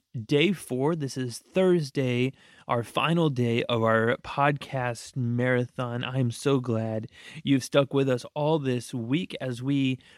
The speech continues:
um, have done episode seventy-one through seventy-four in celebration of our seventieth episode that was last Wednesday. And we have been going through,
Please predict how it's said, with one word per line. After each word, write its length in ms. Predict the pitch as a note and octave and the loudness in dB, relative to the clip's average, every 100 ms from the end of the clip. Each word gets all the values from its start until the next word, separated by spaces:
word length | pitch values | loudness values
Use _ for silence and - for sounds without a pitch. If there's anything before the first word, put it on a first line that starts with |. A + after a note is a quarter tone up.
| - _ D3+ | -20 _ -2
um, 280 | B2 A#2 | 0 -2
have 200 | A2+ C3 | -2 -2
done 220 | A#2+ B2+ C3 | 0 -2 -2
episode 340 | C#3 - C3+ | -4 0 -2
seventy-one 560 | - D3+ C3 B2+ C#3 C#3+ | 0 -2 0 0 -2 -2
through 160 | C#3+ C3 | -4 -2
seventy-four 760 | D3 C3+ B2 - C3+ E3 E3 | 0 0 -2 -2 0 2 2
in 140 | - C#3+ | -2 -4
celebration 680 | F#3+ G3 F3+ D#3+ D3 D3+ C#3 C#3 | 0 2 4 2 0 -2 -6 -6
of 100 | B2+ | -6
our 120 | A#2 | -6
seventieth 640 | - G#3+ G3+ E3 C#3 - | -2 0 2 4 2 2
episode 420 | C3 B2 - A#2+ | -2 -4 -4 -2
that 140 | A#2 - | 0 -2
was 160 | A#2 | -4
last 420 | A#2 A#2 A#2 A2+ - | 0 2 2 -2 -12
Wednesday. 840 | - B2+ B2+ B2+ B2 C3+ B2 B2 - - - - - | -10 0 2 2 -2 -4 -2 -2 -6 -16 -20 -20 -4
And 380 | D3+ D#3 E3+ C#3+ | 2 4 4 2
we 240 | G#3 A3 | 2 4
have 180 | F3+ D#3+ | 2 0
been 220 | D3+ D#3 | 0 0
going 580 | D3 E3 E3+ F3 E3 E3 | 0 0 0 0 -2 -4
through, 540 | - D#3 D#3 D3+ D#3 | -6 0 2 4 2